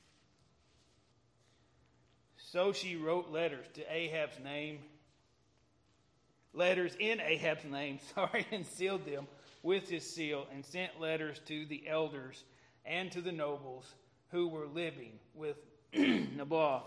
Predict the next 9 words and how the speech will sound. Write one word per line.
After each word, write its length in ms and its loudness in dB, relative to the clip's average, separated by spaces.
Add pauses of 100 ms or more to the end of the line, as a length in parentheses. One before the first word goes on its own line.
in 180 -8
the 60 -8
city. 440 -6 (720)
<clears throat> 20 -4 (1600)
All 140 0
right. 1200 -10 (240)
Losing 360 -8
my 160 -8
voice. 340 0